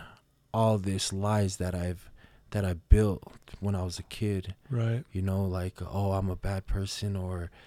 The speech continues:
Speaker 1: um, "I'm this type of guy." No, being in there actually helped me because there is some tough guy sceneries in there.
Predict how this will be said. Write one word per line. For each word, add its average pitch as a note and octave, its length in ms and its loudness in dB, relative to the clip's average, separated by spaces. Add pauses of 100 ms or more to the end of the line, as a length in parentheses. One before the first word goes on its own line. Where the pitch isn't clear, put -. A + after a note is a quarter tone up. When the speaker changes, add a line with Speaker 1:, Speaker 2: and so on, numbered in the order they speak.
(340)
Speaker 1:
um, F#2 400 -2
"I'm F#2+ 180 -2
this G2 220 -4
type - 260 -4
of E2+ 120 -8
guy." F#2 240 -4
No, F#2+ 420 -2 (200)
being G#2+ 280 2
in G2 160 2
there G2 380 0
actually F#2 720 -4 (520)
helped G#2 320 -2
me E2 180 -4
because G2 680 -2 (600)
there A2+ 200 4
is A#2+ 140 4
some G#2 200 2
tough - 280 -2
guy F2+ 280 0
sceneries F#2 640 0
in F#2 140 0
there. G2+ 300 -2